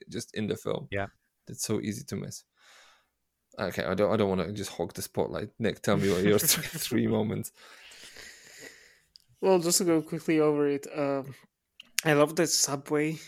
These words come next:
Speaker 3: set piece, just in general, but I, I think, <sighs> it's just, uh, the, the,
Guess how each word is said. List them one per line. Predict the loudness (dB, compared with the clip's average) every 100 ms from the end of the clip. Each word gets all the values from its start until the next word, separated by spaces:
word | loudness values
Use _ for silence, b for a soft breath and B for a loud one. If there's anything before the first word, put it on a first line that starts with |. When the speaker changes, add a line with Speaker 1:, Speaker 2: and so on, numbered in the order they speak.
| B
Speaker 3:
set | -4 -4 -4 -8
piece, | -12 -10 -4 -2 -2 -4 _ -10
just | -4 -4
in | -4 -4
general, | -4 -4 -4 -4
but | -6 -6
I, | -6 -6
I | -10
think, | -6 -6 -6 -10 -18
<sighs> | -16
it's | -14 -14 -16 -20 -20 _ -16
just, | -4 -4 -2
uh, | 0 2 2
the, | 0 -6 -4
the, | -4 -4